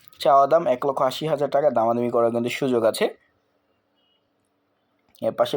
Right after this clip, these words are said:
Pulsar দেখতে পাচ্ছি আমরা একটা, রেড কালার Pulsar গাড়ি, এটা হচ্ছে এগারো মডেল, বারোতে রেজিস্ট্রেশন, পঁচিশ হাজার plus রান করা,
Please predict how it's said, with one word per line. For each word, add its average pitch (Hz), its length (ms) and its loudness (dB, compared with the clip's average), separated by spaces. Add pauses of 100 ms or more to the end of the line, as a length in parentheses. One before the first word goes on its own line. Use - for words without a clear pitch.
Pulsar 127 300 2
দেখতে 117 220 -2
পাচ্ছি 117 220 0
আমরা 135 220 2
একটা, 170 240 0 (600)
রেড 135 240 0
কালার 147 240 2
Pulsar 135 300 2
গাড়ি, 131 220 2
এটা 135 260 -2
হচ্ছে - 260 -6 (160)
এগারো 123 240 4
মডেল, 123 320 2
বারোতে 117 300 4
রেজিস্ট্রেশন, 123 420 -4
পঁচিশ 139 320 -6
হাজার 123 240 0
plus 123 220 0
রান 123 160 0
করা, 143 200 0